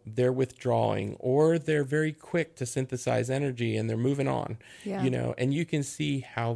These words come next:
Speaker 1: that related to what you are, um, can make a difference.
Speaker 2: Yeah.
Speaker 1: You know, I know for me, my wife and my daughter can always think about the future and they're moving and they're fast and whatever.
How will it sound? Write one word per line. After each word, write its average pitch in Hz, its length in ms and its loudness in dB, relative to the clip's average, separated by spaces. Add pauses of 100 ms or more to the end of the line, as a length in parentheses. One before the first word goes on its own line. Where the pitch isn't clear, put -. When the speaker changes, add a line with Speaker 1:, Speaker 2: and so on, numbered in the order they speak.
Speaker 1:
that 117 400 2
related 113 640 -2
to 113 120 -4
what 110 260 -4
you 139 260 0
are, 107 400 -4 (680)
um, 117 460 0
can 143 220 -2
make 127 180 0
a 127 60 -2
difference. - 640 -6 (260)
Speaker 2:
Yeah. 220 180 -8
Speaker 1:
You 123 100 2
know, 113 200 2
I 123 140 0
know 131 160 2
for 123 180 0
me, 120 580 0 (400)
my 113 260 0
wife 120 640 0 (240)
and 110 460 0
my 110 180 -2
daughter 117 640 0 (760)
can 113 640 -4 (140)
always 117 300 0
think 113 160 -6
about 110 200 0
the 107 80 -10
future 113 320 -6
and 104 100 -4
they're 104 80 -4
moving 113 360 -2
and 104 100 -4
they're 101 60 -4
fast 110 400 -4
and 101 100 -8
whatever. 101 500 -4